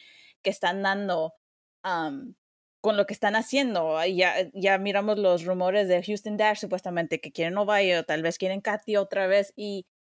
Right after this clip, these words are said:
y te, te da orgullo para mirar que esta liga, que esta liga que todavía está bien chiquita, que apenas, apenas nació, ya está ganando atención, am, e-, entre diferentes,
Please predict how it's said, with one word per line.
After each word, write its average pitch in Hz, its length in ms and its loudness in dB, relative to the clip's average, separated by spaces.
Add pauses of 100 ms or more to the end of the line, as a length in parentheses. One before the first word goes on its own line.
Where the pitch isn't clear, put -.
(340)
y 220 340 -4
te, 214 260 2 (120)
te 220 140 2
da 214 160 4
orgullo 277 640 2
para 185 220 2
mirar 196 300 0
que 214 120 2
esta 233 180 0
liga, 214 280 0
que 208 220 -2
esta 214 340 0
liga 233 320 2
que 233 120 -6
todavía 190 220 -4
está 233 220 -4
bien 220 160 -6
chiquita, 220 420 -2
que 208 160 0
apenas, 180 500 0 (120)
apenas 185 440 -4
nació, 214 540 -4 (380)
ya 214 80 2
está 262 160 2
ganando 233 320 2
atención, 175 840 -4 (280)
am, - 500 -4
e-, 135 540 -6
entre 185 440 2
diferentes, 185 640 -2